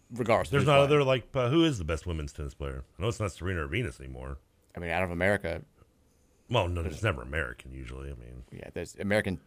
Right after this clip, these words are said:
Speaker 1: women's, well, Amer-,
Speaker 2: Wouldn't
Speaker 1: hell, American
Speaker 2: expect
Speaker 1: men's
Speaker 2: it.
Speaker 1: tennis has been very bad for a while. Now,
Speaker 2: Yeah.
Speaker 1: Francis Tiafoe was the first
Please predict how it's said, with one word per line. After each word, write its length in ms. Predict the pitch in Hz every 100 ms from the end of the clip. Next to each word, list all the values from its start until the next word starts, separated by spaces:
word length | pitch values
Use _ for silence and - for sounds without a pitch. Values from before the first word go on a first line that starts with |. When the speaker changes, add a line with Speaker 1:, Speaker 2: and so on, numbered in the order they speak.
| -
Speaker 1:
women's, 240 | 110 87
well, 100 | 98
Amer-, 120 | 104 107
Speaker 2:
Wouldn't 140 | 92
Speaker 1:
hell, 100 | 107
American 280 | 95 113 110
Speaker 2:
expect 80 | 107
Speaker 1:
men's 180 | 110 117
Speaker 2:
it. 40 |
Speaker 1:
tennis 180 | 107 98
has 100 | 87
been 260 | 95 92 - 73
very 200 | 98 98
bad 260 | 80 92 92
for 80 | 104
a 40 |
while. 180 | 98 107
Now, 100 | 104
Speaker 2:
Yeah. 180 | 104 90
Speaker 1:
Francis 220 | 147 131
Tiafoe 300 | 123 123 127
was 100 | 107
the 80 | 98
first 440 | - 117 113 -